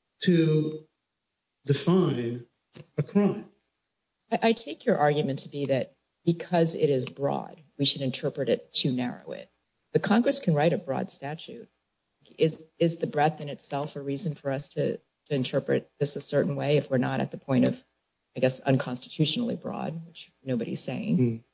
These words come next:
Speaker 2: And, and, and the fact that it's a twenty-year maximum, that's just the maximum. Um, presumably, um, if this were to actually go to sentencing,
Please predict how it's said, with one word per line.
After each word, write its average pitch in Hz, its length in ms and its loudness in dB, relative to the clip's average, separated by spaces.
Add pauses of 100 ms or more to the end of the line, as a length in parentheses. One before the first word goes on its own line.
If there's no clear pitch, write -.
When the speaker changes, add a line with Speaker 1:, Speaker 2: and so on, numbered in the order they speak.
(360)
Speaker 2:
And, 139 320 2
and, 160 240 2 (140)
and 160 160 4
the 151 80 2
fact 170 300 0
that 160 100 2
it's 147 180 -2
a 139 100 -2
twenty-year 147 440 -2
maximum, 139 460 -2
that's 180 220 2
just - 220 -6
the 131 60 -4
maximum. 147 760 0 (640)
Um, 139 240 0 (340)
presumably, 156 880 2 (160)
um, 127 520 -4 (240)
if - 240 -6
this - 260 -2
were 131 220 2 (140)
to - 140 -2
actually 131 340 -2
go 139 120 0
to 135 160 -4
sentencing, 139 760 -2